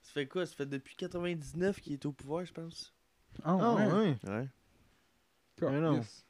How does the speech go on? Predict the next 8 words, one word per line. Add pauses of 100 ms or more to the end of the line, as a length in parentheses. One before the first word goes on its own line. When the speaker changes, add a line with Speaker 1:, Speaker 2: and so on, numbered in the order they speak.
(160)
Speaker 1:
Quatre-vingt-dix-neuf,
fin, (100)
début
deux
mille,
genre. (260)
Speaker 2:
Quand
même.